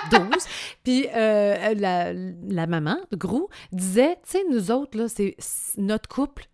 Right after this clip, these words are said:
c'est, c'est, on le voit plus en termes familial, puis on va, on va écouter un film, toute la famille ensemble, on n'ira pas nécessairement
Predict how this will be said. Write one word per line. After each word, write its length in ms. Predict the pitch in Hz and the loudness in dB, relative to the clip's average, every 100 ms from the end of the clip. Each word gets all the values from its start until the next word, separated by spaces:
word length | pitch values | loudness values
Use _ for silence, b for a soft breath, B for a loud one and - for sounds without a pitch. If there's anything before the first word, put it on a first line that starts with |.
| - | -16
c'est, 400 | - 226 214 - _ _ - | -2 0 0 -4 _ _ -12
c'est, 840 | - - - 208 202 196 190 185 180 180 165 - - - | -8 -6 -4 -2 -2 -4 -4 -4 -4 -6 -10 -14 -16 -8
on 80 | 202 | -6
le 60 | |
voit 200 | 190 214 | -2 -4
plus 200 | - 302 - | -2 -4 -2
en 120 | 208 | -2
termes 240 | 214 226 | -2 -4
familial, 680 | 220 - 208 190 170 185 226 | -4 -2 -2 -2 -2 -2 -2
puis 100 | 190 | -2
on 120 | 190 175 | -2 0
va, 180 | 196 190 B _ - | -2 -4 B _ -10
on 100 | 208 | -4
va 100 | 196 | -2
écouter 220 | 214 - | -2 -2
un 120 | 269 - | -2 -2
film, 260 | 254 254 | -4 -4
toute 180 | 240 294 | -4 0
la 80 | 240 | 0
famille 340 | - 196 208 | 0 -2 -2
ensemble, 360 | 185 175 208 226 | -4 -4 -4 -2
on 80 | 202 | -2
n'ira 360 | 202 202 214 | 0 0 -2
pas 140 | - 294 | 2 0
nécessairement 640 | 269 - 185 190 185 214 | 0 -6 -2 -2 0 -2